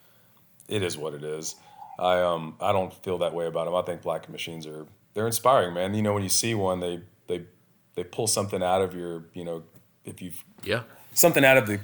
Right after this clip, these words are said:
Speaker 1: the creative side of your mind where it's like, "Wow, that's, that's different and alluring," and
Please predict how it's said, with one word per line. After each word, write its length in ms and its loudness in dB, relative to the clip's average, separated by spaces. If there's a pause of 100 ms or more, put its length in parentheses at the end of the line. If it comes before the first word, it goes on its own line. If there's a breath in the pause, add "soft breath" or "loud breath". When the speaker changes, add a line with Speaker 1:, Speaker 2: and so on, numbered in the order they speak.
(120)
Speaker 1:
the 80 -4
creative 400 0
side 240 4
of 80 -4
your 100 -8
mind 360 2
where 80 -8
it's 100 -8
like, 160 -14
"Wow, 160 4
that's, 460 -2 (480)
that's 200 0
different 480 -2
and 80 -6
alluring," 560 -4
and 420 -10